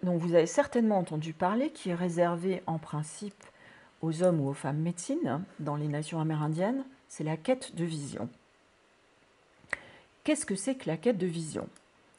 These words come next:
Alors, la quête de vision, c'est devenu un truc à la mode pour les, euh, les gens qui, euh, qui, euh, aiment rentrer dans le chamanisme. Mais c'est intéressant.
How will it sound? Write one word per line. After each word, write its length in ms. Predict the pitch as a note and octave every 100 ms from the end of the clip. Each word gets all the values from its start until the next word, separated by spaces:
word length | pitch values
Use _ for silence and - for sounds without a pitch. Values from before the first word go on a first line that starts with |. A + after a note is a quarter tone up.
| -
Alors, 120 | D#3
la 80 | F3
quête 140 | A3+
de 80 | F3+
vision, 260 | E3+ F#3 A#3
c'est 100 | F#3
devenu 260 | D#3+ F#3
un 80 | F#3
truc 240 | F3 G3 F3
à 60 |
la 140 | D#3+ D#3
mode 540 | D3 F#3+ F#3+ D3+ C#3+
pour 160 | - D#3
les, 400 | D3+ D3 C3+ C#3 - - - - -
euh, 120 | -
les 160 | D#3 E3
gens 200 | E3 F3
qui, 360 | F3 - D3+ D3
euh, 380 | C#3 C#3 A#2+ A2+ - - - _ _ _
qui, 340 | - - E3+ D#3+
euh, 240 | C#3+ C3+ -
aiment 540 | D#3+ F3 F3+ D3+ D3 D3
rentrer 380 | D3+ D3+ -
dans 120 | D#3+ C#3+
le 60 |
chamanisme. 720 | D3+ D3 D#3+ G3+ D#4+ - D3+ D3+ - - - - -
Mais 220 | - D3+ E3
c'est 300 | - E3+ D#3+
intéressant. 640 | D#3 D3+ D#3 D#3 B3